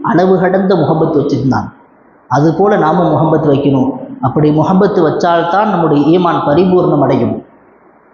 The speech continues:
இல்லை என்று சொன்னால் நம்முடைய ஈமான் பரிபூர்ணம் அடையாது. உமர் ரலியல்லாஹு அன்ஹு அவங்க சொன்னாங்கல்ல அல்லவா, "யா ரசூலல்லாஹ், உங்களை விட என் உயிரை நான் அதிகம் பிரியப்படுறேன்" அப்படின்னாங்க.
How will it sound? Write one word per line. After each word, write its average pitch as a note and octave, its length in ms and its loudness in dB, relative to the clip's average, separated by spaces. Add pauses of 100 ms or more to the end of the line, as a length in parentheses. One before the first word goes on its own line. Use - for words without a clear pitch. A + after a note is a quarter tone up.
(360)
இல்லை E3 200 4
என்று E3+ 200 0
சொன்னால் D#3 260 0
நம்முடைய C#3+ 400 2
ஈமான் D#3+ 260 0
பரிபூர்ணம் F#3 500 2
அடையாது. C#3+ 400 0
உமர் E3 200 2
ரலியல்லாஹு D#3+ 420 2
அன்ஹு D3 60 0
அவங்க C#3+ 240 0
சொன்னாங்கல்ல D3 480 0
அல்லவா, C3 480 -2 (680)
"யா D3 80 0
ரசூலல்லாஹ், F#3 680 0 (540)
உங்களை G#3 400 2
விட A3 380 0 (260)
என் F3 180 2
உயிரை A3+ 340 2
நான் G3 160 0
அதிகம் F#3 380 0
பிரியப்படுறேன்" D#3+ 640 0 (140)
அப்படின்னாங்க. D3 680 -2